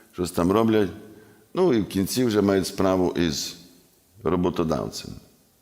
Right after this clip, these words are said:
А рибаки зловили рибу і припливають до берега, а на березі вже купа народу. Купа народу. Бо чекають,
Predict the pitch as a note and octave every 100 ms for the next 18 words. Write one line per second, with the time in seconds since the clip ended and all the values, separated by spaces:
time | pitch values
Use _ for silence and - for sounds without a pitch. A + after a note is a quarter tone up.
0 | _ _ _ _ _ _ - G2 G2 E2+
1 | E2+ C#3 A#2+ E2 B2+ C#3+ - - - E2+
2 | F#2+ G#2+ A#2+ F#2+ G2 A2+ A#2 D3 - -
3 | - - _ _ _ _ _ _ _ A2
4 | F#2+ G#2 E2+ A2 A#2+ G2+ F#2 F#2+ A2+ A#2+
5 | C#3 C3+ - - - F2+ F2+ E2+ B2 D3+
6 | C#3 B2 C3 A2+ A2+ - G2+ F#2 D#2+ D2
7 | C#2+ C#2+ B1+ - - - _ _ _ _
8 | _ _ _ _ _ _ _ _ _ _
9 | _ _ _ C#3 C3 C#3 C3+ G#2+ C#2+ A1+
10 | - - - - _ B2 B2 D3 - A2+
11 | - A2+